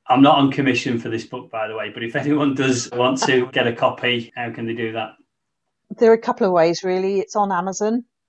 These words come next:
Speaker 2: So you've got the, the paperback, black and white, and the colour Kindle on Amazon. And then if you want the signed special edition, which is colour, you can always contact me directly. And I think you've possibly got some links for that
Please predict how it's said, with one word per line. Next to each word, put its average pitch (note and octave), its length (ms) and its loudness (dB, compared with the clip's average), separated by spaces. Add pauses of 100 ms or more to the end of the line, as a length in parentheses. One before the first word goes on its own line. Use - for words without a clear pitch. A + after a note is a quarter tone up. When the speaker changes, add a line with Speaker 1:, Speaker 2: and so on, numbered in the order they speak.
(120)
Speaker 2:
So G3 120 -6
you've F3+ 120 -6
got - 260 -2
the, E3+ 200 -2 (100)
the F3 160 -8 (560)
paperback, G#3 540 0
black F3+ 200 -4
and F#3+ 120 -6
white, F3+ 280 0
and E3+ 200 -4
the E3+ 60 -14 (200)
colour F3 200 -2
Kindle G#3+ 440 0
on F#3+ 120 -2
Amazon. F#3+ 600 -6
And F3 160 -8
then F3+ 120 -4
if E3+ 160 -12
you F#3 80 -6
want F3+ 240 -4
the F3 340 -2
signed F3+ 560 -4
special E3+ 320 -4
edition, E3 460 -6
which - 180 -10
is D3+ 180 -14
colour, D#3 320 2 (680)
you E3 120 -4
can E3+ 160 -12
always D#3 480 -2 (140)
contact D#3 460 -8
me D#3 120 -10
directly. D3 460 -8
And D3 100 -10
I D#3 80 -10
think - 240 -12
you've C#3+ 220 -10 (320)
possibly D#3+ 320 -8
got - 160 -8
some D3 160 -10
links D3 380 -8
for D3 140 -12
that D3 240 -10